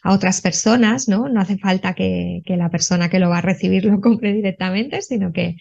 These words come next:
puedes regalar un bono. Y me parece que Esther también está con el tema de bonos regalo, ¿verdad, Esther? Porque tú estás ahora con una experiencia anual increíble,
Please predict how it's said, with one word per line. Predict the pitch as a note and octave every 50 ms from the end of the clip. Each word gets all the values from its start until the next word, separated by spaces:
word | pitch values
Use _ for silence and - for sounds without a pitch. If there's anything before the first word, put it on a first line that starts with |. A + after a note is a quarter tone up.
| - - - - _ -
puedes | F#3 F#3 F3
regalar | G#3 G3+ F#3+ F#3 F#3+ G3 G3+
un | F#3+ F3
bono. | F#3 F3+ D#3+ D#3+ - -
Y | - G3+ G3+
me | G3 F3
parece | F#3+ F3 F#3+ - C4+
que | C4 B3
Esther | A#3 - - - C4 C4 C4+ C4 C#4 D4 - -
también | A3+ G#3 F#3+ F#3+ F#3+ F#3+ G3
está | A3 A3+ - A3+ G#3+
con | G#3+ G#3 F#3+
el | F3+ F3 E3+
tema | F#3 F3+ G3 G3+
de | G#3 G#3+
bonos | G#3 G#3+ G#3+ G#3+ A3
regalo, | A3+ G#3+ G#3 G#3 A3+ A#3+ B3 A#3+ A3+ C4+ E4
¿verdad, | F#4 D4+ G#3 F#3 F#3+ F#3+ G#3+ -
Esther? | B3 A#3 - - G#3+ G#3+ - G#4 G4+ - - - - - - - - - _ _
Porque | B3 A#3+ A#3 - G#3+ G#3
tú | G3+ - G#3 G#3 A3 A#3 B3 B3+ C4 C4+ C4+ C4+ - -
estás | G3 G3 F#3+ - - G3 G3 -
ahora | A#3+ A3+ A3 A3+ A#3+ A#3+ A#3+
con | A3+ F#3+ F#3
una | F#3+ G3+
experiencia | G#3 G#3 - - G#3+ G3+ A3 A3 A3 A3 G#3+ - G#3+ F3+ E3+ E3+
anual | - F#3 F#3 F#3 F3 F#3 F3 F#3 F#3+ G3+ A3+ B3 C4 C4 A#3+
increíble, | A3+ G3+ F#3+ E3+ G3 F#3 F3+ F#3+ G#3+ A#3+ C4 B3+ B3 B3+ D4 G#4